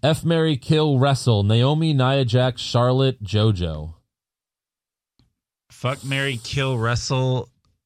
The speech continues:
Speaker 2: Who, one more time?
Speaker 1: Uh,
Speaker 2: Nia Jax.
Speaker 1: Naomi, Nia Jax, Charlotte, JoJo.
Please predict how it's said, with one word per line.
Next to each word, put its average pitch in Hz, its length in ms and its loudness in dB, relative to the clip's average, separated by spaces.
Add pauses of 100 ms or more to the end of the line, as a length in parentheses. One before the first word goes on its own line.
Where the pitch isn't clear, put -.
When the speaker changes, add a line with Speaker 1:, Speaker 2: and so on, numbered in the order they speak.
(720)
Speaker 2:
Who, 110 100 0 (260)
one 110 160 2
more 120 140 2
time? 151 260 -4 (1040)
Speaker 1:
Uh, 101 340 4 (160)
Speaker 2:
Nia 120 60 2
Jax. 101 120 0 (220)
Speaker 1:
Naomi, 143 300 2
Nia 127 300 2
Jax, 120 380 0
Charlotte, 117 480 0
JoJo. 87 640 -2